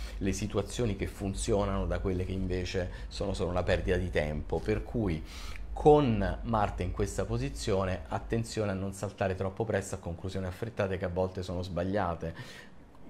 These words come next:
Questo ha doppio senso, cioè nel dare fiducia a situazioni nuove senza aver verificato abbastanza,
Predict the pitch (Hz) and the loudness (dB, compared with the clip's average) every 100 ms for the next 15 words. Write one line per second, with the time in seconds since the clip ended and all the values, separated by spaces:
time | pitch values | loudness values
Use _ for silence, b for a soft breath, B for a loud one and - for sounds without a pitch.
0 | - 135 143 - 143 139 - 90 95 110 | 2 8 8 8 8 8 6 0 2 2
1 | - 107 127 107 85 85 87 82 B B | 2 4 4 4 2 -2 -6 -6 B B
2 | B - 120 95 98 113 110 95 90 87 | B 4 6 6 4 4 4 2 2 2
3 | 85 - 107 123 117 - 110 120 104 - | 0 -4 2 4 4 2 0 2 2 2
4 | 82 85 B B - 87 - 98 98 98 | 0 -4 B B -6 -4 -2 -2 -2 -2
5 | 131 117 104 120 101 82 90 85 - - | 0 2 4 4 4 4 2 0 -4 -4
6 | 117 110 - 95 104 98 92 98 92 104 | -2 0 0 0 0 0 -2 -4 -2 0
7 | 82 85 - 104 80 87 - 113 95 80 | 0 -4 -4 -4 -2 -4 -4 -4 -4 -6
8 | - 107 | -6 -6